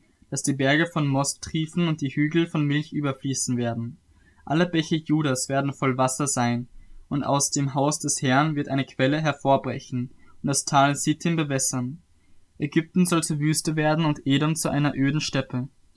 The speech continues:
wegen der Misshandlung der Kinder Judas, weil sie in ihrem Land unschuldiges Blut vergossen haben. Juda aber soll ewig bewohnt werden und Jerusalem von Geschlecht zu Geschlecht. Und ich werde sie von ihrem Blut reinigen, von dem ich sie nicht gereinigt hatte.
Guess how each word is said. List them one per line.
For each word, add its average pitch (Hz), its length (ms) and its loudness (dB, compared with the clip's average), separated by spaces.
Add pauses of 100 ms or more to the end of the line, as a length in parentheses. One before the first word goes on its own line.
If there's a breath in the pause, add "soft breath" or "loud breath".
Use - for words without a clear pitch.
(180)
wegen 147 200 2
der 151 80 2
Misshandlung 147 600 2
der 156 100 0
Kinder 151 260 0
Judas, 143 640 -2
weil 135 140 0
sie 156 220 0
in 165 100 0
ihrem 147 280 0
Land 135 320 2
unschuldiges 151 520 2
Blut 147 220 -6
vergossen 135 460 0
haben. 123 380 -2 (760 soft breath)
Juda 170 320 4
aber 170 200 2
soll 170 160 -2
ewig 147 300 0
bewohnt 143 460 0
werden 120 260 0
und 127 160 -4
Jerusalem 151 520 -2
von 151 140 0
Geschlecht 135 400 -2
zu 156 100 -2
Geschlecht. 135 500 -4 (520)
Und 147 120 0
ich 151 180 2
werde 165 180 2
sie 165 280 -2
von 160 180 -4
ihrem 139 240 0
Blut 151 300 0
reinigen, 135 520 2 (360 soft breath)
von 143 160 0
dem 147 200 4
ich 160 140 -4
sie 151 100 0
nicht 151 260 -2
gereinigt 143 460 0
hatte. 123 340 -2